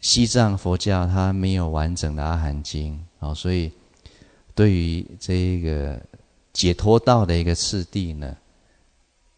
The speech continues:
他们主要依据是俱舍论，哦，俱舍论，然后少数一些一种，呃，单篇的阿含经，有少数的阿含经在西藏，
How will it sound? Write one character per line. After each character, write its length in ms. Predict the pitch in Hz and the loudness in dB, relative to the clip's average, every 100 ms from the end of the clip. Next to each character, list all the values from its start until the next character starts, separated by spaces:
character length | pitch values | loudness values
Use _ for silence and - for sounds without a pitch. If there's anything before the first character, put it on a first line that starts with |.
| _ _ _ | _ _ _
他 200 | - 92 | -4 -2
们 200 | 98 87 | 0 -2
主 160 | - 85 | -2 -2
要 160 | 90 | 0
依 160 | 90 98 | 0 -2
据 240 | 92 92 | -2 -2
是 140 | 87 90 | -2 -4
俱 220 | - 98 | -2 -2
舍 340 | - - 76 | -2 -2 -4
论， 340 | 76 87 78 82 - | -2 -4 -4 -8 -12
哦， 160 | 85 76 | -12 -10
俱 160 | - 90 | -6 -6
舍 220 | - 73 | -4 -4
论， 260 | 82 82 | -2 -2
然 240 | 78 78 82 | -2 -2 -2
后 300 | 85 80 78 _ - | -2 -2 -4 _ -8
少 300 | - 85 78 | 0 2 4
数 340 | 78 113 98 95 | 2 4 4 4
一 100 | 95 | 2
些 480 | - 95 90 92 - _ _ _ _ - - | 0 0 0 -2 -6 _ _ _ _ -20 -10
一 140 | 92 | -8
种， 480 | 87 85 76 71 73 80 _ _ _ - | -4 -4 -6 -8 -12 -14 _ _ _ -12
呃， 380 | 80 78 73 73 - | -8 -4 -4 -6 0
单 240 | 104 110 | 2 2
篇 340 | - 107 98 | 0 0 0
的 80 | 90 | -2
阿 200 | 76 90 | -2 0
含 260 | 85 78 76 | 0 -2 -6
经， 320 | - 82 92 | -8 -6 -2
有 160 | 107 113 | 2 4
少 240 | - 80 | 4 2
数 380 | 82 98 95 80 | 0 -4 -4 -4
的 120 | 82 | -4
阿 140 | 92 | 0
含 220 | 92 87 82 | 2 2 0
经 200 | 87 87 | -6 -6
在 240 | 87 82 85 | -4 -4 -6
西 260 | - - 87 | -8 -6 -6
藏， 400 | - 90 82 | -4 -6 -6